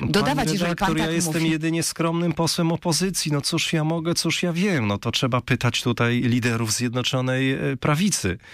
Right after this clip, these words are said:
Speaker 1: Natomiast, e, uważam, że pis użyje wszelkich dostępnych, e, sposobów, by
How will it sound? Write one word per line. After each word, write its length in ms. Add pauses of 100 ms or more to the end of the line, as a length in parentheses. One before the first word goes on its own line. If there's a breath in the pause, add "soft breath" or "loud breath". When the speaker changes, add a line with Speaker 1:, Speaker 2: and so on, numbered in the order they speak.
(420 loud breath)
Speaker 1:
Natomiast, 720
e, 40 (460)
uważam, 540
że 200
pis 260
użyje 360
wszelkich 760
dostępnych, 920 (280)
e, 40
sposobów, 880 (280 loud breath)
by 340